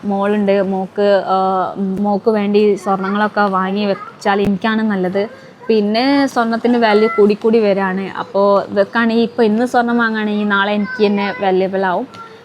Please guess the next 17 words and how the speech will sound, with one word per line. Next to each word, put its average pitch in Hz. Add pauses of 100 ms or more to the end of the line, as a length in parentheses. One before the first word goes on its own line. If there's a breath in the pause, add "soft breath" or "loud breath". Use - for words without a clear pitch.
(140)
അപ്പോൾ 202
ഞാൻ 202
ട്രൈ 196
ചെയ്യാം. 190
ഇപ്പോൾ 240
അത്ര 214
ഒന്നും 247
എനിക്ക് 247
YouTube-ൽ 214
നിന്നൊന്നും 233
അത്ര 220 (100)
കിട്ടുന്നില്ല 208
വരുമാനം 185 (200)
സ്വർണ്ണമൊക്കെ 208
വാങ്ങി 196
വെക്കാ-, 196
വെക്കാൻ. 190